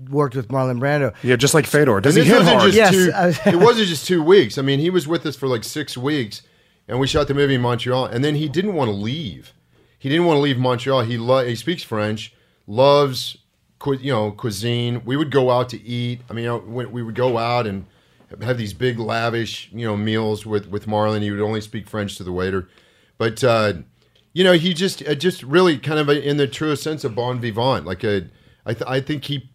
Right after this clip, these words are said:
Speaker 3: always enjoyed his life. He invited me to his house. I went to his house for a meal before we even started shooting, and met Christian, uh, his
Speaker 1: Oh,
Speaker 3: son,
Speaker 1: son, sure.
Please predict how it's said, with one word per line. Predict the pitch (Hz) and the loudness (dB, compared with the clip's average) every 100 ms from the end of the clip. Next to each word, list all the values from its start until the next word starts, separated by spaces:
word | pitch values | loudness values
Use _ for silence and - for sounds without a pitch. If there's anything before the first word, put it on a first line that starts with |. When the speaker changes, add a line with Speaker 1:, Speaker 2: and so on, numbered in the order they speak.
| _ | _
Speaker 3:
always | 120 139 147 139 | 2 4 4 2
enjoyed | 123 110 120 117 | -2 0 0 0
his | 113 | -2
life. | 104 110 110 107 - _ _ _ | -2 -2 -2 -4 -12 _ _ _
He | 135 | 0
invited | 139 131 139 151 | 2 6 4 4
me | 131 | 0
to | 139 | -2
his | 110 | -2
house. | 98 104 127 127 | -2 0 0 -2
I | 113 | -8
went | 117 | -6
to | 123 | -8
his | 104 | -8
house | 107 110 110 | -6 -6 -6
for | 117 | -8
a | 104 | -6
meal | 104 107 104 98 | -4 -2 -2 -4
before | 95 113 107 104 95 _ _ _ | -8 -2 0 0 -4 _ _ _
we | 113 117 | -6 -2
even | 117 | -2
started | 110 120 110 98 | -2 0 0 -2
shooting, | - 127 131 110 107 - _ _ - | -6 -4 -4 -4 -8 -14 _ _ -6
and | 113 117 | -4 0
met | 139 139 | 0 -2
Christian, | - 180 180 - 90 78 76 | -6 -4 -4 -6 -8 -10 -10
uh, | 101 98 98 | -8 -6 -6
his | 101 | -2
Speaker 1:
Oh, | 139 156 160 143 147 | 2 4 4 4 2
Speaker 3:
son, | 78 | -2
Speaker 1:
son, | 147 131 | -6 -6
sure. | - 135 | -8 -8